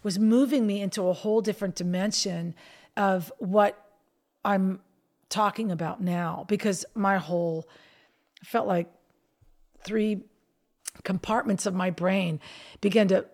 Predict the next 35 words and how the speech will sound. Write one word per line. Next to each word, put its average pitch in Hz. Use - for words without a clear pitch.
open 214
up 196
and 180
start -
firing. 214
And 180
I 170
was 160
like, 160
"Wait 330
a 320
second. 311
Like, 202
I 220
didn't 294
know 202
that 185
you 196
could 170
do 180
that." 180
And 220
so 247
I'm 233
really 294
trying 254
to 214
inspire 208
people 208
here 196
to -
understand 190
that 185
we 196
were, 180